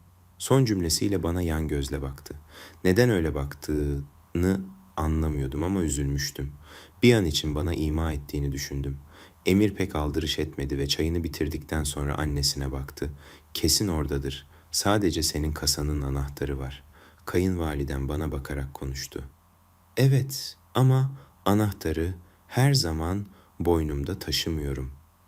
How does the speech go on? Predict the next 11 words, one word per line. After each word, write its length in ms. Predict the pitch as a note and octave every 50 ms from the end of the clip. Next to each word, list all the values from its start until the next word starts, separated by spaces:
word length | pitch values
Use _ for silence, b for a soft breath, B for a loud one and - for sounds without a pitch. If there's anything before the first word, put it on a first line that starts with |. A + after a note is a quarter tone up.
| _ _
Gerçekten 560 | - A#2 B2+ C3 C3 - D2+ C#2 - E2 D2+
alınmaya 500 | D2+ D2 D2+ D2+ D2 C#2+ C#2 C#2 C#2 C2+
başladım. 520 | D2 C#2+ C#2 - - - C2+ C#2 C#2 C2+ - B B B B B B B B _
Yoksa 500 | G2 G#2+ G#2 - - - G2 F#2+ G2 F#2+ B B B B B B -
benim 280 | G2+ G2+ A#2 B2 A#2
aldığımı 480 | G2+ E2+ E2 D#2 D2+ D#2+ D#2 D#2+ F#2+ A#2
mı 160 | A#2 G#2 E2
düşündü? 560 | C#2+ - - - D2 C#2+ C#2 C2 C#2+ E2 E2 - - _ _ _ _ _ _ _
Çay 300 | - - A#2+ B2+ B2+ A2+
boğazımda 540 | G2 E2+ D#2+ D2 C#2+ D2+ D2 D2+ D#2 D2 C#2+
düğümlendi. 720 | D2+ D2+ C#2+ C#2+ C#2 C2+ C#2 C#2 C#2 C2+ C2+ C#2+ D2 D2